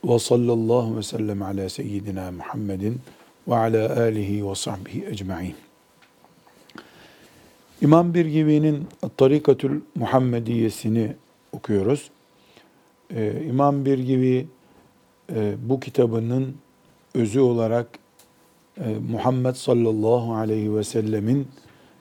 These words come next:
yolunu yenilemeyi, İslami yaşayışı canlandırmayı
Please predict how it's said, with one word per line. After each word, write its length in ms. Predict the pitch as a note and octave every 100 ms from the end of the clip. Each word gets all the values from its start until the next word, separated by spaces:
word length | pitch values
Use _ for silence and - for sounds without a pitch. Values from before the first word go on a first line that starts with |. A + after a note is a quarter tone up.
| -
yolunu 580 | C3 B2 B2 B2+ C3 C3+
yenilemeyi, 880 | A#2+ A#2+ A#2+ A#2 A#2 A2+ A2 A#2+ B2 _ _ _ - -
İslami 560 | - - C3 B2+ B2+ C#3
yaşayışı 800 | C3 B2 A#2 C3 A#2+ A2 C#3+ G#2+
canlandırmayı 920 | A#2+ A#2+ A#2+ A#2+ A#2 A2 A#2 A#2